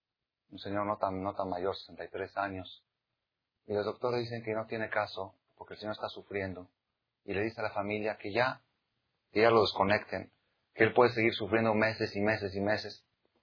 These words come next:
Pues ya, ¿qué caso tiene que sufra? El señor está consciente. El señor entiende.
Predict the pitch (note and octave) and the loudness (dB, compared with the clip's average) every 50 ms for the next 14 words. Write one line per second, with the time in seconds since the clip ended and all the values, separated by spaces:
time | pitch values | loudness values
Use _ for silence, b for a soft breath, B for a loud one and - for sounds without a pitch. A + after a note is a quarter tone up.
0 | _ _ _ _ _ _ _ _ G#2+ F#2+ G#2 C3 C3+ C3+ C3+ B2+ - C3+ B2+ B2+ | _ _ _ _ _ _ _ _ -8 0 2 2 4 4 4 2 2 2 2 0
1 | A#2 A#2+ B2 A#2+ A#2+ A#2 G#2 - - G#2+ G2 - G2+ F#2+ - - - _ _ _ | 0 0 2 2 2 0 -2 -2 -2 -6 0 2 2 2 2 0 -8 _ _ _
2 | _ _ _ _ _ _ _ _ _ _ _ _ _ _ _ _ - F#2 G2+ G2+ | _ _ _ _ _ _ _ _ _ _ _ _ _ _ _ _ -10 -4 0 2
3 | G#2+ A2 - - G#2+ - - G2 F#2 - - F#2+ F#2+ F#2 - - - - - _ | 2 2 2 2 0 2 2 -2 -2 -2 -2 -2 -2 -2 -4 -10 -18 -20 -20 _
4 | _ _ _ _ _ _ _ _ _ _ _ _ _ _ _ _ _ _ _ _ | _ _ _ _ _ _ _ _ _ _ _ _ _ _ _ _ _ _ _ _
5 | _ _ _ _ _ _ _ _ _ _ _ _ _ _ _ _ _ - - - | _ _ _ _ _ _ _ _ _ _ _ _ _ _ _ _ _ -14 -10 -4
6 | G2 F#2+ G2+ G#2 G#2 G2 F#2 - G2+ G2+ G#2 G2+ F#2+ F#2 E2+ - | 2 4 4 4 4 2 2 2 2 4 4 2 2 0 0 -2